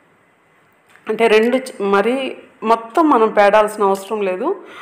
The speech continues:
ఓ జానడికి ఒక దగ్గర రెండు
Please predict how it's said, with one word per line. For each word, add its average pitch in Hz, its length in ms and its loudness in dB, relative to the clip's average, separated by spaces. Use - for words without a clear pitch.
ఓ 208 300 4
జానడికి 226 480 2
ఒక 208 120 -4
దగ్గర 202 280 -2
రెండు 220 260 -4